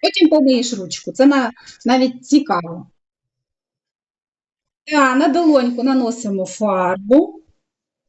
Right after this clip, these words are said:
Бачиш? Не бійся,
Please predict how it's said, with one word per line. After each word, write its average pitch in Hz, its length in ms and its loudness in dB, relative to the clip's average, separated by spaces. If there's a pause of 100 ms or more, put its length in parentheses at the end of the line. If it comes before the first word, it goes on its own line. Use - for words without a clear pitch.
(220)
Бачиш? 320 540 -2 (720)
Не 508 180 4
бійся, 170 540 -12